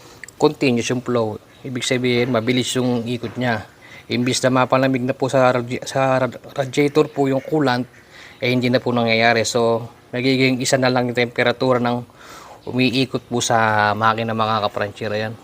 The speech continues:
So, yun po ang kahalagahan ng thermostat, mga ka-Frontier. So, sa may mga ka-Frontier dyan, i-check nyo po ito, tsaka yung water pump. So, pagka walang thermostat,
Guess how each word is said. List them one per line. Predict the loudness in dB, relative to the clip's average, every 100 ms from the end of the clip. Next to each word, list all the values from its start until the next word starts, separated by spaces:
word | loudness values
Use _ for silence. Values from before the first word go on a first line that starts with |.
| -20 -20 -20 -20 -20 -20 -20 -20 -18 -6
So, | -2 2 4 4 2 0
yun | -2 0
po | 4 2
ang | 4
kahalagahan | 2 4 4 4 2 0 0
ng | -2
thermostat, | -2 -2 -2 -4
mga | -2 -2 0
ka-Frontier. | 0 -2 -4 -2 -2 0
So, | 0 0
sa | 2 0
may | 0 0
mga | 0 0 0 0 0 -2
ka-Frontier | -2 0 0 0 -2
dyan, | 0 0 0 -6 -12 -18 -18 -18 -18
i-check | -14 -2 -2 -2
nyo |
po | 0 0
ito, | 0 0 2 2 -2
tsaka | -2 0
yung | 2 0 0 0
water | 0 0 -2
pump. | -4 -2 -2 -4 -16 -20 -16
So, | -6 0 2 0 -2
pagka | -8 -2 0 2
walang | 2 0 0
thermostat, | 0 0 -4 -4 -4